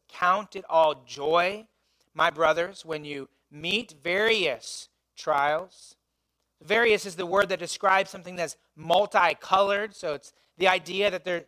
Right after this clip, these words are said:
that trials come in all shades and all colors and all different varieties. I looked up online to see how many colors there were in the world.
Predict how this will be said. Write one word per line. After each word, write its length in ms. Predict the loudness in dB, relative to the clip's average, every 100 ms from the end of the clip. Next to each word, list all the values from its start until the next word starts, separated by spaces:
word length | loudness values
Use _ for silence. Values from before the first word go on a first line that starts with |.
| -2
that 160 | -2
trials 560 | -2 2 4 6 4 -2
come 340 | -2 0 0
in 80 | 2
all 160 | 2 2
shades 720 | -2 -2 0 2 0 -4 -8
and 80 | -2
all 160 | 0
colors 640 | 0 -2 -2 0 -4 -6 -4
and 80 |
all 120 | -4 -2
different 400 | -4 -6 -10 -4
varieties. 800 | -2 0 -2 -6 -12 _ -20 _ _ _ _ _ _ _
I 80 | -8
looked 260 | -6 -4 0
up 240 | 0 0
online 480 | -6 -4 0 0 0
to 60 | -4
see 300 | -12 -10 -8
how 160 | 0 0
many 200 | 0 -4
colors 460 | -2 0 0 -4
there 140 | -6 -4
were 240 | -2 -4
in 80 | -4
the 80 | -4
world. 320 | -2 -2